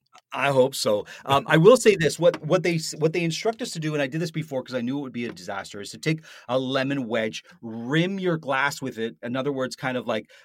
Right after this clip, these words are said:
uh, put the lemon wedge and squeeze it around the glass so there's lemon juice around the glass, and then roll that in, um, white sugar.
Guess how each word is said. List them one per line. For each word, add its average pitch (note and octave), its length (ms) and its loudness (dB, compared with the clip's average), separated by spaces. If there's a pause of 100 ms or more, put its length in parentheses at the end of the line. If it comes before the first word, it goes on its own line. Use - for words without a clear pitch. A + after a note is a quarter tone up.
uh, A2 160 -6 (120)
put E3+ 200 -4
the F3 60 -6
lemon D3+ 340 0
wedge C3+ 260 -2 (100)
and A#2+ 160 -6
squeeze D#3+ 480 -6
it E3 80 -6
around D3 160 -2
the C#3+ 80 -6
glass B2 280 -4
so B2+ 100 -8
there's A2 200 -8
lemon B2 240 -6
juice B2 180 -12
around B2 140 -6
the A2+ 60 -8
glass, G#2 260 -6
and B2 160 -6
then B2 140 -2
roll C3+ 480 -2
that B2+ 460 -4
in, A2+ 380 -4 (420)
um, F#2 420 -12 (440)
white B2 300 0 (140)
sugar. F2 520 -8